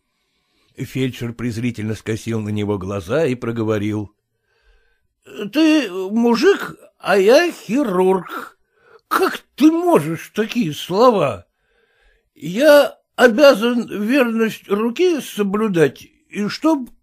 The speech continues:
ум не пропить. Я вот сейчас приеду и купцу хирургическую операцию должен делать,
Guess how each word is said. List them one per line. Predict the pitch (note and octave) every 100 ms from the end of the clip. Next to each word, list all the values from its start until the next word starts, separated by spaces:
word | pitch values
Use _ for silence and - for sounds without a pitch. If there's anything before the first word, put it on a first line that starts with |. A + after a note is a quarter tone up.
| _
ум | A3+ G#3+ G#3 G3
не | F#3+
пропить. | D#3+ F#3 F#3 F#3 F3+ D#3 - _ _ _ _ _ _ _ _ _
Я | A3+ D#4+ C#4
вот | A3 G3
сейчас | - C4 B3 G3+ - -
приеду | G3 A#3 E4 G4+ C4 F3+
и | F3+ - G#3 A3+
купцу | - A3+ G3+ - - F#4
хирургическую | - - A3 G#3+ G#3 G#3+ D#4 - - - D#4
операцию | B3+ D#4+ A3+ G#3 - F#3+ G3
должен | F#3+ F#3+ E3 F#3
делать, | E3+ F#3 F3+ E3+